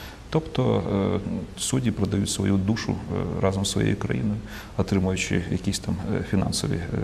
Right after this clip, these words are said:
е, корупційні, да, канали, е, фінансові. І це є серйозна проблема. І тут і вихід тільки один. Це, безумовно, системні законодавчі зміни, які дозволяють, е, захистити інформаційне поле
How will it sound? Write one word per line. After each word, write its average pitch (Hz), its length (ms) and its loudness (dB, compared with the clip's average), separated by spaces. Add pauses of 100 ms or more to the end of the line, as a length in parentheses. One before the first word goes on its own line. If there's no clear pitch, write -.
(720)
е, 87 320 0 (1000)
корупційні, - 560 2 (200)
да, - 340 2 (100)
канали, 120 360 4 (480)
е, 98 100 2
фінансові. 101 640 2
І 120 320 6 (280)
це 113 160 2
є 113 180 4
серйозна 113 380 0
проблема. - 340 -4 (580)
І 113 140 8
тут 143 320 2
і 117 80 6
вихід 117 280 4
тільки 107 240 0
один. 101 220 0 (760)
Це, 110 140 4
безумовно, 90 560 4 (520)
системні 107 440 2 (340)
законодавчі 101 640 2
зміни, 110 340 4
які - 180 0
дозволяють, 101 760 2 (240)
е, - 40 -2 (100)
захистити 101 640 0 (180)
інформаційне 104 680 2
поле - 240 -2